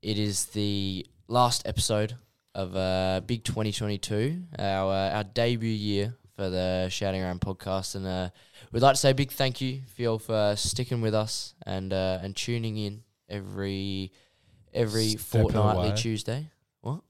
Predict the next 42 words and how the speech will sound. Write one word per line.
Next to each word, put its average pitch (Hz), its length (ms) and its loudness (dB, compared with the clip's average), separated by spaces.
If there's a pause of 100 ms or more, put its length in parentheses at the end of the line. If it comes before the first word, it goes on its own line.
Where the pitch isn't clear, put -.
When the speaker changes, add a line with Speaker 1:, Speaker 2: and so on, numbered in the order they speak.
(140)
Speaker 2:
Every 87 160 -8
step 80 240 -8
of 85 60 -4
the 85 100 -6
way, 87 220 -4
they've 95 180 -6
Speaker 1:
Every 117 220 2
Speaker 2:
tuned 101 60 0
Speaker 1:
step 98 100 0
Speaker 2:
in 95 60 -2
Speaker 1:
of 98 80 -2
Speaker 2:
and 104 40 -6
Speaker 1:
the 107 40 -4
way. - 20 -2
Speaker 2:
supported 104 400 -2
us. 131 260 -4 (320)
Speaker 1:
Yeah. - 120 -10 (500)
Um, 123 540 8 (280)
so 117 420 4
a 117 60 -4
big 127 180 0
thank 117 280 -2
you 107 40 -4
to 98 60 0
you 95 160 0
guys. 92 420 -2 (220)
And, 95 260 -6
uh, 95 440 2 (580)
we've - 80 -20
got 175 160 6
a 160 300 8 (420)
little 180 160 -2
special 123 600 0
episode 123 460 -2
today. 110 480 0 (180)
Um, 104 560 0
it's - 160 -4
a 139 60 -4
bit 131 160 -2
of 123 160 -2
kinda 110 420 -2 (580)
Speaker 2:
Mashup. 90 500 0